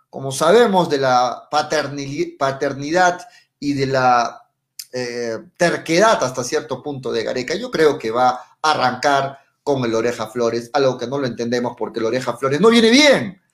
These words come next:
El Oreja Flores no viene bien, pero el profe Gareca insiste con él. Y adelante, la Padula, que va a ser para mí llamativo verlo con su antifaz, con su protector bucal, en fin, no sé.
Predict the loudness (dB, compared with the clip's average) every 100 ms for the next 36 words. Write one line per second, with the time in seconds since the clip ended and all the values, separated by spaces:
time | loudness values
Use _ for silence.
0 | _ _ 4 6 6 4 0 2 2 4
1 | 2 2 2 4 4 4 2 2 0 -2
2 | -12 _ _ 0 0 -2 -2 -2 -2 0
3 | -2 -4 -12 -12 -10 -8 -4 -4 -4 -6
4 | 2 4 6 4 2 2 2 0 -2 -8
5 | 2 4 4 4 6 6 4 2 2 0
6 | -6 _ _ _ -4 -4 0 0 0 -2
7 | -16 _ _ -4 -2 -2 -2 -2 -2 -4
8 | 0 2 2 2 0 -2 -6 -6 -4 -4
9 | -4 -10 0 4 4 4 0 -16 _ _
10 | -8 -6 -6 -6 -4 -4 -2 -2 -2 -6
11 | 0 4 4 4 0 -2 -4 0 0 0
12 | 0 0 0 -2